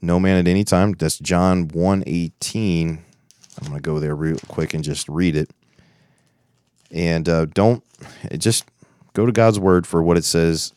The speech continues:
and, uh, have faith in that, Brother Gabriel. Um, John chapter one and verse eighteen does say,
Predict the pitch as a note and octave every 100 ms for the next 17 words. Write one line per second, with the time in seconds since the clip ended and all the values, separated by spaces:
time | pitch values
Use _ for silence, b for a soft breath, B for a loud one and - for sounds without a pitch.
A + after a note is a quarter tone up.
0 | - D#2+ D#2+ D2+ D#2 D2+ D2 - E2+ D#2+
1 | E2+ E2 D#2+ D#2 D2+ - D#2+ D2+ C#2+ D#2
2 | D2 C#2+ C2+ b b b b b - D#2
3 | D2+ D2 D2 - D#2 D#2+ F2+ G2+ A2+ -
4 | A2 G#2+ D#2+ D#2+ F#2 F2+ E2 D2+ D#2+ D#2
5 | D#2+ D#2 - F#2 E2+ E2 E2+ F2 - F#2
6 | F2+ E2+